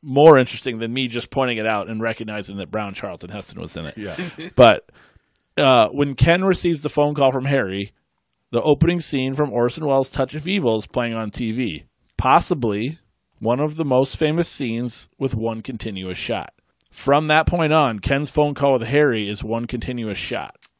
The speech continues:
Speaker 2: Ah.
Speaker 1: in an homage to Touch of Evil.
Speaker 2: See, aren't you glad I make you guys watch these
Speaker 1: <laughs>
Speaker 2: mediocre movies? People love 'em.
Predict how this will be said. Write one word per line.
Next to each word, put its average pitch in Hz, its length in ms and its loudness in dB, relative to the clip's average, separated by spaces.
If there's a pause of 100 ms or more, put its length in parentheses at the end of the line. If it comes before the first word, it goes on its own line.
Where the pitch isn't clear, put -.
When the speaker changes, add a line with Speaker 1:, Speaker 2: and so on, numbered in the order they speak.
(100)
Speaker 2:
Ah. 101 320 -20
Speaker 1:
in 117 160 -10
an 120 120 -6
homage 107 560 0
to - 100 -20
Touch 104 260 -10
of 87 140 -14
Evil. - 340 -18 (120)
Speaker 2:
See, 220 360 -12
aren't 233 240 -10
you 339 80 -4
glad 175 300 -2
I 190 60 2
make 160 220 -2
you 170 60 -6
guys 151 160 -2
watch 131 300 -2
these 151 360 -6 (180)
Speaker 1:
<laughs> - 80 -4
Speaker 2:
mediocre 143 640 0
movies? 156 580 -2 (320)
People 233 280 -2
love 269 240 -4
'em. 101 180 -6